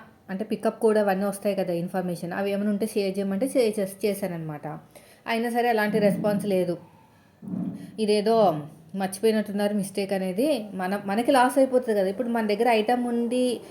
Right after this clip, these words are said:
రిటర్న్ వెళ్ళలేదు అంటే ఓకే, మన దగ్గర ఐటమ్ ఉండిపోతుంది కాబట్టి మనమన్నా వేసుకోవచ్చు. ఎందుకంటే mostly నా సైజే బుక్ చేసుకుంటాను. ఆ, అది ఐటము లేదు, ఐటమ్ వెళ్ళిపోయింది, డబ్బులు కూడా రాలేదు. టూ నైంటీ నైన్ రూపీస్ అండి నార్మల్ కుర్తీ.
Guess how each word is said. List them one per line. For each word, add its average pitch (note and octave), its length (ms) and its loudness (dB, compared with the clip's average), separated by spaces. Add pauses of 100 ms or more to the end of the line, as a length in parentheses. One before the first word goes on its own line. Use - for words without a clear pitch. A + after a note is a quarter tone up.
(140)
రిటర్న్ A3+ 340 4
వెళ్ళలేదు A3 480 4
అంటే A#3 500 6 (260)
ఓకే, A#3+ 360 4 (100)
మన G3+ 140 -2
దగ్గర G#3 180 2
ఐటమ్ G#3+ 320 4
ఉండిపోతుంది G#3 460 0
కాబట్టి A3 180 2
మనమన్నా A3 380 2
వేసుకోవచ్చు. F#3+ 840 -2 (240)
ఎందుకంటే A3+ 320 -2
mostly A3+ 340 -2
నా G3+ 160 0
సైజే G3+ 280 0
బుక్ G3+ 260 -4
చేసుకుంటాను. F3+ 720 -2 (440)
ఆ, B3+ 380 4
అది A#3 100 2
ఐటము B3 380 6
లేదు, C#4+ 500 6
ఐటమ్ F3 340 0
వెళ్ళిపోయింది, B3+ 500 6
డబ్బులు B3 360 4
కూడా B3+ 220 4
రాలేదు. G3+ 480 4 (300)
టూ A#3+ 160 2
నైంటీ A3 320 2
నైన్ G#3+ 200 0
రూపీస్ A3+ 300 -2
అండి G#3+ 220 2
నార్మల్ G#3 500 4
కుర్తీ. A3 500 0